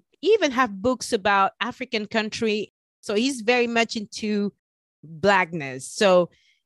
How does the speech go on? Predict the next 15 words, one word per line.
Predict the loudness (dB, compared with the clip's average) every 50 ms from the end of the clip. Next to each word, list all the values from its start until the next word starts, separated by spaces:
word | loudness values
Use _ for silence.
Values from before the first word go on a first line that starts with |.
| _ _ _ -4
his | -4 -4 -4 -4 -2
anger | 0 2 2 2 0 -2 -2 -2
was | -4 -6 -6 -6
so | -6 -6 -4 -2 0 0 2 0 0
strong. | -2 -4 -6 -6 -4 -4 -4 -2 -2
And | -2 -4 -4
even | -4 -4 -4 -6 -6 -10 _ _ _ _ _
because | -10 -4 0 0 0 0 -2
him | -4 -4 -4 -2 0
as | 0 -2 -2
a | -2 -6
father | -6 -6 _ 2 4 4 6 6 6
also | 4 4 4 2 0 0
of | 0 0
a | -2